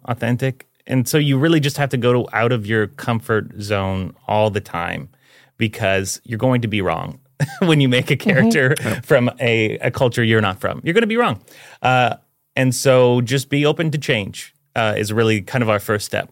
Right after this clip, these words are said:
Speaker 1: And, and talk to people. You have to talk to people or you're not going to get it
Speaker 2: Yeah.
Speaker 1: right.
Speaker 2: Something, something that you've repeated, which I think is, is great advice when writing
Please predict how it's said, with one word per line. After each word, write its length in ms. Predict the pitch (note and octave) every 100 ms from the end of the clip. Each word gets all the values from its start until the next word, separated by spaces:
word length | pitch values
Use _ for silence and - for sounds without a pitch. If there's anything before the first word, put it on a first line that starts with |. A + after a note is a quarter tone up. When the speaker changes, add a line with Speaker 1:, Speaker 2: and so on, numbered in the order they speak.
| _
Speaker 1:
And, 280 | B2+ A2+ G2+ -
and 160 | B2+
talk 280 | - G#2 -
to 80 | -
people. 420 | - - - - -
You 100 | B2
have 220 | - G#2+
to 80 | -
talk 240 | A2+ G#2+
to 80 | -
people 380 | A2 G#2+ A2+ -
or 200 | - C3+
you're 100 | B2
not 200 | G#2 F2
going 180 | - D#2
to 60 | D#2
get 120 | -
it 40 |
Speaker 2:
Yeah. 80 | B2+
Speaker 1:
right. 240 | A2+ - -
Speaker 2:
Something, 440 | E3 E3+ G3+ F3+ -
something 300 | - F3 F3 E3
that 120 | D3
you've 400 | C#3 C#3+ C3+ - _ _ _ _ _ _ _ -
repeated, 480 | - C#3 C#3 C#3 B2
which 140 | B2+
I 80 | B2
think 160 | B2 B2
is, 260 | A#2+ A2
is 220 | - C3+ A#2+
great 260 | C3+ C#3
advice 440 | B2+ A#2+ B2 A2+ -
when 120 | B2
writing 380 | B2 A#2+ B2